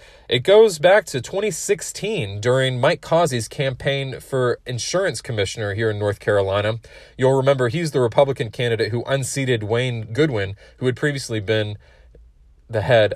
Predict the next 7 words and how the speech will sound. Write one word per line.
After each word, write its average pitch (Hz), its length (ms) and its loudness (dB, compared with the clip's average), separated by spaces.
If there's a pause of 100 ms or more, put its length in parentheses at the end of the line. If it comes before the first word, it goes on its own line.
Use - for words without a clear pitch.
(140)
of 107 240 0
the 110 60 -4
Department 110 520 2
of 107 140 2
Insurance. 120 600 -2 (320)
And 131 180 4
it - 200 2